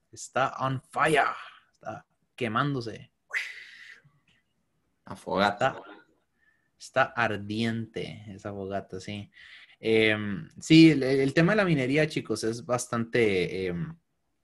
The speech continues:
Speaker 1: bastante complicado hacerlo uno mismo. Se los digo yo que yo hice minería por más de un año en mi casa. No es la fuente de ingresos pasivos que yo pensé que sería, por, especialmente por el costo eléctrico.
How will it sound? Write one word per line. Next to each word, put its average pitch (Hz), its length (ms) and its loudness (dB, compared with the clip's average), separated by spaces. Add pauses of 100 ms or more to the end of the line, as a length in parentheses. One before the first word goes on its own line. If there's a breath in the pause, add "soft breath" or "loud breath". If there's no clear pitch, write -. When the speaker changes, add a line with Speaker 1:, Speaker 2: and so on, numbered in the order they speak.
(220)
Speaker 1:
bastante 135 360 0
complicado 117 420 2
hacerlo 117 680 6
uno 117 420 0
mismo. 104 680 -6
Se 95 140 -6
los 98 100 -4
digo 120 220 2
yo 156 360 4
que 123 360 0
yo 110 180 0
hice 117 360 0
minería 107 520 -2
por 110 220 0
más 107 240 -2
de 113 100 -2
un 107 120 -2
año 101 400 -4 (420 loud breath)
en 98 280 -2
mi 107 160 -4
casa. 139 500 0
No 131 340 0
es 151 260 4
la 127 140 2
fuente 120 360 -2
de 117 60 4
ingresos 113 360 0
pasivos 113 420 0
que 104 140 -8
yo 101 160 -4
pensé 107 340 -4
que 107 100 -8
sería, 107 500 0
por, 101 280 -4 (220 loud breath)
especialmente 165 560 2
por 120 180 0
el 101 140 -6
costo 110 320 -2
eléctrico. - 640 -4